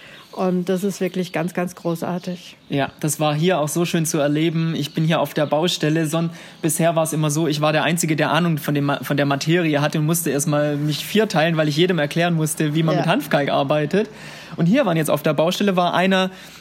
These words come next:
Speaker 2: für den wir letztes Jahr das Haus gebaut haben, der wusste schon, um was es geht. Der hat schon Hanfkalk selber bei seinem Haus gestampft. Ja.
Speaker 1: Mhm.
Speaker 2: Wir hatten hier unseren Stefan, der schon geschalt hat wie ein Weltmeister letztes Jahr für Hanfkalk.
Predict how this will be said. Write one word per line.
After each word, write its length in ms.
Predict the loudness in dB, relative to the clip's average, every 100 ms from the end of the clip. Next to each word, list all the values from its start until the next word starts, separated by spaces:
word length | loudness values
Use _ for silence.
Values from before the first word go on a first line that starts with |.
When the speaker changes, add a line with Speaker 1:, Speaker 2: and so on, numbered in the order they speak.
| -20 -10
Speaker 2:
für 180 | -2 2
den 200 | 2 2
wir 80 |
letztes 340 | 0 0 0 0
Jahr 140 | 0
das 160 | 0 0
Haus 180 | 0 0
gebaut 380 | -2 0 0
haben, 420 | -2 -2 0 0 -2 -6 -8 -2
der 160 | 0
wusste 240 | 2 2 0
schon, 240 | 2 0
um 140 | 0 0
was 160 | 0
es 160 | -2 -2
geht. 160 | 0
Der 100 | 0
hat 140 | 0 0
schon 160 | -2
Hanfkalk 460 | -2 -4 -2 -2 -2
selber 320 | 0 0 0
bei 120 | 0 -2
seinem 200 | -2 -2
Haus 180 | -2
gestampft. 540 | -2 -4 -2 -2 -4 -10 -20 -20 -8
Ja. 220 | -4 -4 -6 -6
Speaker 1:
Mhm. 180 | -4
Speaker 2:
Wir 80 | -2
hatten 120 | 0 0
hier 120 | 0
unseren 220 | 0 -2
Stefan, 360 | -2 0 0 0
der 160 | 0
schon 220 | 0 -2
geschalt 440 | 0 -2 0 0 0
hat 180 | -2 -2
wie 80 | -2
ein 100 | 0
Weltmeister 640 | 0 0 -2 -2 -2 -2
letztes 380 | -2 -2 -2 -2
Jahr 260 | 0 0 -2
für 160 | -2
Hanfkalk. 520 | -2 -4 -4 -4 -4